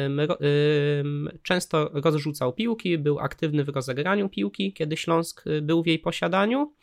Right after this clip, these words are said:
Ym, i Jacek Magiera, y, właśnie powiedział, że, y, był to bardzo dobry występ i można się spodziewać, że w takim zestawieniu w środkowej części boiska wrocławianie wyjdą na mecz w Szczecinie.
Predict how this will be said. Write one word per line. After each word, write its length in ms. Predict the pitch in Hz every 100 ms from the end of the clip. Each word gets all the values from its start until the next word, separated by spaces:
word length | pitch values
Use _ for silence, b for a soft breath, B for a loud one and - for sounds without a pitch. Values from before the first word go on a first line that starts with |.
| B B B B
Ym, 440 | 170 180 185 190 196
i 60 | 269
Jacek 300 | 262 247 214
Magiera, 720 | 185 180 190 190 180 180 175 160 160 160 160 160
y, 40 |
właśnie 300 | 165 165 160
powiedział, 520 | 151 151 156 151 151
że, 480 | 139 135 131 135 139 - B B - 127 131 131
y, 40 | 135
był 160 | 208
to 140 | 240 170
bardzo 280 | 170 165 156
dobry 260 | 143 131
występ 500 | 135 214 - 190 196 - - _ -
i 160 | 190 202
można 280 | 175 170 160
się 140 | 160
spodziewać, 540 | 151 143 143 156 151
że 240 | 135 135 135
w 100 | -
takim 480 | 175 170 160 151 160 B B B B
zestawieniu 760 | 135 143 143 131 131 160 151
w 80 | 147
środkowej 520 | - 135 - 143 131
części 360 | 131 139 139 -
boiska 460 | 120 131 - 139 131
wrocławianie 640 | 131 127 135 131 139 135
wyjdą 320 | 127 123 123
na 180 | 147 165
mecz 240 | 131 120
w 80 | -
Szczecinie. 540 | - - 175 - 117